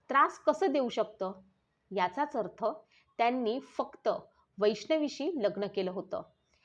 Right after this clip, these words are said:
ते तिच्या वडिलांच्या असलेल्या संपत्तीकडे पाहून. कारण असा त्रास त्यांनी आपली मोठी सून मयुरी हिला देखील दिला होता. पैशासाठी हावरे असणारे,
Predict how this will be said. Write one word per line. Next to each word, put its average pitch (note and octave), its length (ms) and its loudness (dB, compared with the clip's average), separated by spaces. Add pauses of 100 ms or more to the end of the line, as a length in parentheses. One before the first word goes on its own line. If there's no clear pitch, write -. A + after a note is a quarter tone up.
(260)
ते A3+ 380 4 (180)
तिच्या A#3 380 0 (120)
वडिलांच्या B3 640 -2 (120)
असलेल्या G#3 480 -2
संपत्तीकडे A3 880 -2
पाहून. F3 340 -10 (640)
कारण G3 420 2 (120)
असा B3 260 -2
त्रास A3 520 -2
त्यांनी A3 240 0
आपली A#3+ 280 -2
मोठी G#3+ 420 0
सून - 260 -6 (400)
मयुरी B3 460 2 (160)
हिला G#3+ 180 2
देखील G#3 360 0
दिला G#3 280 -2
होता. E3+ 240 -12 (680)
पैशासाठी G#3+ 760 -2
हावरे F#3+ 340 0
असणारे, G#3 480 -2